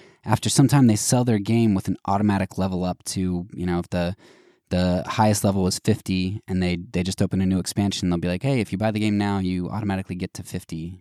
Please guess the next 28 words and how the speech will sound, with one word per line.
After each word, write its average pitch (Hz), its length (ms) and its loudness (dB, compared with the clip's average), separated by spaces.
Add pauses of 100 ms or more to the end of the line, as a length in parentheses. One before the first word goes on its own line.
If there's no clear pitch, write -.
And 90 100 -4
now 95 180 0
everybody's 85 420 -4
trying 92 180 -4
to 90 60 -2
get 107 100 -4
to 117 60 -6
seventy, 113 360 2
but 85 180 -6 (300)
you'll 120 140 -2
be 143 100 2
caught 139 220 2
up - 220 -6 (180)
with, 95 320 -6
with 87 200 -6
everybody 90 300 -2
who's 98 140 -10
played 90 300 -4
for 87 100 -8
years. 76 340 -10 (1200)
So 139 100 4
whereas 156 460 6
such - 260 0
a 135 60 4
strategy 110 520 2
might 104 300 4
be 98 100 2
reasonable 104 760 4